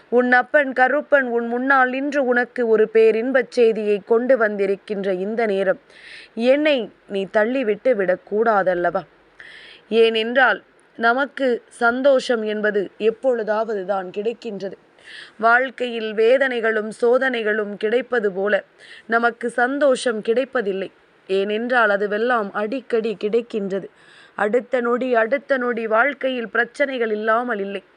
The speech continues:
அதே நேரத்தில் சந்தோஷம் என்ற ஒன்றை நம்மால் பெற முடியாமல் இருக்கும் பொழுது, அந்த சந்தோஷத்தை இந்த வாழ்க்கை நமக்கு தர வேண்டி நிற்கும் பொழுது, அதை நாம் பெறாமல் சென்று விடலாமா? நமக்கு கிடைக்கும் மகிழ்ச்சி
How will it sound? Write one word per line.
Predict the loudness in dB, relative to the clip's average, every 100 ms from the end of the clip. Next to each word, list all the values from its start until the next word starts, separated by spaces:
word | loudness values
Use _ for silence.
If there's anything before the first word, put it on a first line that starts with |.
| -20 -20 -20 _
அதே | -2 2 2
நேரத்தில் | 0 -2 -2 -4 -8 -10 _ _ _ _ _ _ _ _ _
சந்தோஷம் | 0 0 0 0 0 0 -4 -2
என்ற | -4 -2 -2
ஒன்றை | -2 -2 -2 -2 -4
நம்மால் | -6 -6 -2 -2 -2
பெற | -2 -2
முடியாமல் | -2 -4 0 0 0 -2 -2
இருக்கும் | -4 -6 -6 -6
பொழுது, | -4 -6 -6 -10 _ -20 -20 -12 -2
அந்த | 0 2 0
சந்தோஷத்தை | 2 0 2 2 4 0 -2 -2 -2
இந்த | 0 0 2
வாழ்க்கை | 2 0 -4 -4
நமக்கு | -2 -2 -2 -2
தர | 2 2 2
வேண்டி | 0 -2 -4
நிற்கும் | -4 -6 -4 -4 -2
பொழுது, | -2 0 0
அதை | 0 -2
நாம் | -4 -4
பெறாமல் | -2 0 0 -2 -6 -8
சென்று | -10 -6 -6
விடலாமா? | -4 -4 -2 -4 -6 -12 _ -20 -20 -20 -20 -4
நமக்கு | 0 0 0 -4
கிடைக்கும் | -2 0 0 0 -2 0
மகிழ்ச்சி | 0 0 -6 -6